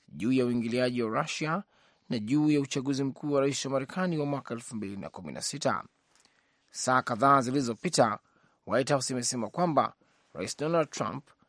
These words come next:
na kiongozi wa Russia Vladimir Putin hawatafanya mkutano wa pili mpaka mwaka ujao. Marekani na Umoja wa Ulaya wamefikia makubaliano juu ya mvutano wa ushuru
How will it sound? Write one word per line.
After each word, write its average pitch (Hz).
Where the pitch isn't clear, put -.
na 78
kiongozi 117
wa 120
Russia 160
Vladimir 113
Putin 117
hawatafanya 147
mkutano 117
wa 95
pili 117
mpaka 113
mwaka 90
ujao. 87
Marekani 170
na 196
Umoja 147
wa 151
Ulaya 131
wamefikia -
makubaliano 123
juu 107
ya 113
mvutano 143
wa 113
ushuru 147